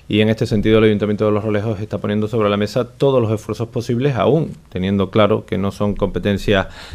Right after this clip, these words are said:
del ámbito local, pero no por ello tenemos que mirar hacia, hacia otro lado. Hay un dato que, que no hemos, eh, expresado y que me gustaría resaltar, y es que de los dos mil doscientos cincuenta y seis alumnos que,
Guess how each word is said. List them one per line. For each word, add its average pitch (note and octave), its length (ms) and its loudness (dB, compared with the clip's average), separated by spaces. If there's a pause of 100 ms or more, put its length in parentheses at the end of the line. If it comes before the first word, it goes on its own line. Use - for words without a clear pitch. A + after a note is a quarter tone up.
(120)
del A2 180 4
ámbito G2+ 560 4
local, G2 480 4
pero G2 220 -2
no G2+ 180 0
por G#2+ 180 2
ello G#2+ 300 4 (320)
tenemos G#2+ 320 2
que G2 420 2
mirar A2 400 4
hacia, G2+ 460 2
hacia G#2 400 0
otro G#2 180 2
lado. A2+ 300 4 (320)
Hay C3+ 140 6
un D3 80 8
dato D3+ 280 6
que, B2+ 340 -2 (220)
que A2+ 120 0
no B2 100 0
hemos, B2 420 0 (220)
eh, G#2 840 -6 (180)
expresado B2 580 2
y G#2+ 60 -2
que G#2+ 100 -4
me G#2 80 -2
gustaría A2 600 2
resaltar, G#2+ 560 -2 (420)
y A2 80 0
es A2 80 -2
que C3+ 180 2
de A#2 140 2
los G#2+ 160 2
dos G2+ 160 0
mil B2 160 2
doscientos B2+ 400 -2
cincuenta A#2 320 -2
y G#2 40 -4
seis A#2+ 200 -2
alumnos A#2+ 420 0
que, A2+ 320 -2